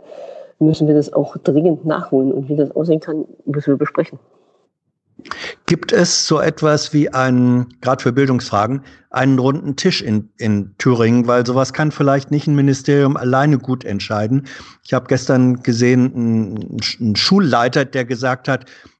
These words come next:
Speaker 2: ja, wie soll denn, äh, Home Learning gehen? Da sind wieder die Schüler, äh, die es besonders schwer haben, weil ihnen ihre Eltern vielleicht nicht so sehr helfen können,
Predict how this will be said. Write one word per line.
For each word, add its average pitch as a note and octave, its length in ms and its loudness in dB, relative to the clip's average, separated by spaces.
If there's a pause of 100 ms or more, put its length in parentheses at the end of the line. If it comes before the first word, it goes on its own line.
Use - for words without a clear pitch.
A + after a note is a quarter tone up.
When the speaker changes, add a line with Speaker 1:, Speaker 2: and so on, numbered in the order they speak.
Speaker 2:
ja, B2+ 100 0
wie C#3+ 80 2
soll C#3+ 240 2
denn, D3 520 2
äh, B2 320 2
Home D3 240 4
Learning C3 400 4
gehen? B2 440 0 (420)
Da C3 120 0
sind C3 400 0
wieder D#3 260 2
die C3+ 220 -2
Schüler, D3 640 0 (320)
äh, A#2+ 380 2
die B2 160 -2
es A2+ 120 -2
besonders A#2 400 2
schwer D3+ 300 2
haben, D#3 420 2
weil A#2 220 0
ihnen A#2 220 -4
ihre A2+ 240 -4
Eltern A#2+ 340 0
vielleicht A2 320 -2
nicht A2 160 -2
so A2+ 140 2
sehr G2+ 280 2
helfen C3+ 340 0
können, C3+ 280 2